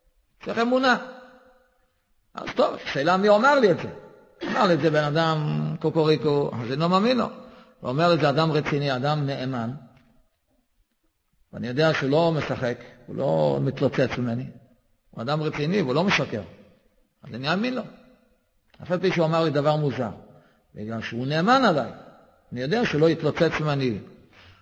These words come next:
הוא לא יגיד לי דבר שקר, הוא לא יעבוד עליי. אם הוא אומר לי,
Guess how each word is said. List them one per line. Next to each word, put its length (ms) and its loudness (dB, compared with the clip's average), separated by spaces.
הוא 120 -6
לא 320 4
יגיד 260 0
לי 80 0
דבר 400 2
שקר, 460 -2
הוא 200 -4
לא 500 0
יעבוד 340 2
עליי. 260 2
אם 80 -2
הוא 80 4
אומר 260 0
לי, 160 -8